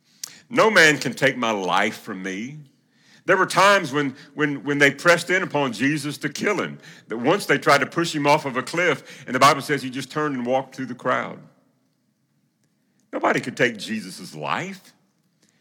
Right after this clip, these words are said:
Jesus said, "I lay my life down willingly." Unlike a bound animal that had to be coerced or bound and, and tied up on the altar, Jesus gave his life freely,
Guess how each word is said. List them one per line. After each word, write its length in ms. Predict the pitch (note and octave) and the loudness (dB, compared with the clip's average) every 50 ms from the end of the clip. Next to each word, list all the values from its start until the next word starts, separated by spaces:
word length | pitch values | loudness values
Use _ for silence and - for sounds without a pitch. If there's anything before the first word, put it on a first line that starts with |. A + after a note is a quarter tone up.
| _ _ - | _ _ -16
Jesus 360 | - - D#3 F3+ E3 E3 C#3+ | -6 -4 -2 -2 -2 -4 -4
said, 200 | - D3+ C3+ - - | 0 0 0 2 4
"I 180 | B2 C#3+ D3 | 4 4 4
lay 260 | D3 C#3+ D3 D3+ D3+ | 4 4 2 2 2
my 160 | C3+ C3+ C3 C3 | 2 0 -2 -2
life 380 | C3 B2+ B2+ B2+ B2+ B2 - | 0 0 0 0 -2 -4 -6
down 460 | A2 A#2+ A#2+ A#2+ A2+ G#2+ G#2 G2 F2+ E2 _ _ _ _ _ | -4 -4 -2 -2 -2 -2 -4 -6 -10 -16 _ _ _ _ _
willingly." 1080 | - G#2+ G#2+ B2+ C3+ C#3 C#3 C3 B2+ A#2 A#2 A2 G#2+ G#2 G2 F2+ E2 D2+ C#3 C3+ C3 C#3 _ _ _ _ _ _ _ _ _ _ _ _ _ _ _ _ _ _ _ _ _ _ _ _ _ _ | -12 -4 0 0 2 4 4 2 2 0 -2 -2 -2 -2 -2 -4 -6 -8 -12 -16 -20 -20 _ _ _ _ _ _ _ _ _ _ _ _ _ _ _ _ _ _ _ _ _ _ _ _ _ _
Unlike 480 | C#3 D3+ F3 F3+ E3+ D#3+ D3+ D3 D3 C#3+ | 4 4 6 6 6 6 6 6 4 2
a 40 | B2+ | 0
bound 460 | A2+ A#2 C3+ C#3+ D3 C#3+ C#3+ C3+ B2 | 2 4 6 6 6 6 4 2 2
animal 400 | B2 A#2+ B2 B2 B2 A2+ G#2 G2 | 2 2 2 0 0 -2 -4 -6
that 120 | G2 G#2 | -4 0
had 160 | G2+ A#2 A#2+ A2 | 0 2 0 0
to 60 | G#2+ | -2
be 120 | A2+ A#2 | -4 -6
coerced 600 | A2+ - A#2 G#2+ G2+ G#2+ A#2 A#2 A2 G2+ - - | -6 -6 -8 -6 -2 0 0 0 0 -2 -6 -10
or 60 | G2+ | -14
bound 480 | F2+ E2 G#2 G#2 A2 A2 G#2+ G2+ F#2+ F#2 | -6 -2 0 2 2 2 0 -2 -4 -6
and, 220 | F2 D#2+ D#2 D2+ - _ _ _ _ _ | -10 -10 -12 -14 -18 _ _ _ _ _
and 140 | F2+ F2+ - | -16 -16 -6
tied 300 | - A2+ G#2 G#2 G#2 G2+ | -2 0 2 2 2 0
up 120 | F#2 - | -2 -4
on 120 | F#2+ F#2 F2+ | -6 -8 -6
the 100 | F2 F2+ | -4 -2
altar, 340 | F#2 F#2 F2+ F2+ F2 E2+ | -2 -2 -2 -4 -6 -10
Jesus 520 | D#2+ C#2+ C#2+ G2+ A2+ A#2 A2 - G#2+ F#2+ - | -14 -14 -10 -8 -8 -8 -8 -10 -12 -14 -14
gave 260 | - G2+ G2 F#2+ F#2+ | -10 -8 -8 -8 -8
his 240 | G2 F#2 D#2 D#2 E2+ | -10 -14 -14 -12 -8
life 420 | F2 F2+ F2 E2+ E2 E2 - - _ _ _ _ _ _ _ | -8 -6 -6 -6 -8 -10 -12 -18 _ _ _ _ _ _ _
freely, 800 | - - - - G2 G2+ G2 G2 F#2+ E2 D#2 D2+ D2 C#2+ C#2 | -20 -20 -12 -6 -4 -2 -2 -2 -2 -4 -8 -10 -10 -12 -14